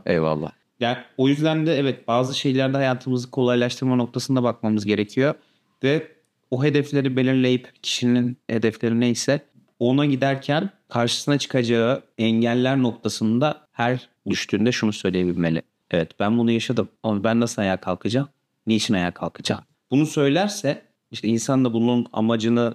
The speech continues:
Speaker 2: ve gideceği yolu ne olduğunu bilirse o zaman onu zaten genellikle hiçbir şey yolundan çeviremeyecektir. Ama ben şu anda maalesef çevremdeki dostlarıma bile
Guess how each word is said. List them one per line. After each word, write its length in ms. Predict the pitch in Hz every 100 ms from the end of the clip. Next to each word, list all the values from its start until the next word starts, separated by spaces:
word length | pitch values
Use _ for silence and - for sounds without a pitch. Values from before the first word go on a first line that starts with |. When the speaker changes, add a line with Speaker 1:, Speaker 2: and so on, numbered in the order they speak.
| -
Speaker 2:
ve 480 | 120 101 107 104 101 -
gideceği 360 | 104 104 113
yolu 340 | 113 107 101 104 _ -
ne 80 | 113
olduğunu 340 | 110 107 101
bilirse 480 | 107 147 - 139 160 _ -
o 100 | 127
zaman 260 | 120 120 110
onu 380 | 117 117 120 120
zaten 420 | 117 110 - 107 - _
genellikle 580 | 113 110 110 107 107 104
hiçbir 320 | - - -
şey 340 | - 104 104 - _ -
yolundan 440 | 98 101 101 101 -
çeviremeyecektir. 880 | - 107 101 98 92 98 - - - _ _ _ _ _ -
Ama 320 | 123 123 104 _ _ _ -
ben 140 | 120 127
şu 180 | -
anda 220 | 143 131 131
maalesef 600 | 135 131 113 135 - -
çevremdeki 800 | 127 123 127 127 127 123 135 123
dostlarıma 840 | 120 - 127 127 127 135 139 - _ -
bile 380 | 107 113 151